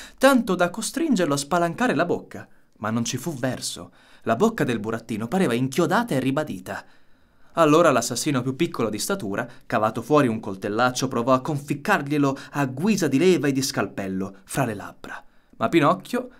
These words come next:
lesto come un lampo, gli azzannò le mani coi denti e dopo avergliela con un morso staccata di netto, la sputò.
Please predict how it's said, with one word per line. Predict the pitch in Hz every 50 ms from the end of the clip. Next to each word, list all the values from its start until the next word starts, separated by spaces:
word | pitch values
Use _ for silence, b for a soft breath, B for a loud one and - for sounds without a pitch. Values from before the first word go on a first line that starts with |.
| b b b
lesto | 123 135 175 185 185 - - 151 143
come | 151 139 147 151
un | 151 147
lampo, | 156 170 240 269 277 262 - 147
gli | 127 127
azzannò | 127 127 135 139 135 175 196
le | 170 131
mani | 135 170 208 190 139
coi | - 170 214
denti | - 262 220 123 113 110 123
e |
dopo | 131 202 208 -
avergliela | 160 185 226 226 190 175 151 139 135 131
con | 127 135 135 165 160
un | 147 135 131 127
morso | 131 160 170 160 165 - - 117
staccata | - - - 104 104 - 147 143 139 113 101
di | 107 110
netto, | 117 139 139 139 - - 127 127 127 -
la | - 113
sputò. | - - - - 113 104 - 92 87 -